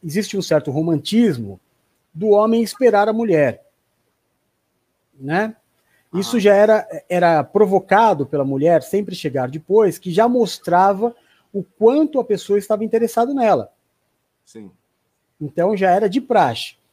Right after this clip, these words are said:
Speaker 1: Você marcasse às oito, o cara tinha que chegar às oito, mas sabe, a menina ia chegar às oito e meia, quinze pras nove,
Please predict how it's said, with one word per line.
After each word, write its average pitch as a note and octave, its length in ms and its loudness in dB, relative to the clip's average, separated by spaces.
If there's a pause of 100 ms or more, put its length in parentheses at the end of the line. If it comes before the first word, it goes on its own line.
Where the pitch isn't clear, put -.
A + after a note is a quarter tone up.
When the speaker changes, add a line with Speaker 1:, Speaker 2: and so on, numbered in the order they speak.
(120)
Speaker 1:
Você D3+ 160 -12
marcasse F3+ 480 -2
às D3+ 160 -6
oito, G3 440 2 (380)
o D3 80 -8
cara E3+ 320 0
tinha A#3+ 320 -2
que C#4+ 80 -4
chegar C4 220 0
às D#3 100 -2
oito, F#3+ 260 0
mas A#3 200 0
sabe, C#3 300 0
a A#2 40 -6
menina D#3 220 -2
ia G3+ 40 -2
chegar G#3 240 -2
às F3 60 2
oito F3 160 -4
e A#3+ 60 -4
meia, E3 480 2 (640)
quinze D3+ 240 -6
pras G#3 240 -2
nove, E3 580 2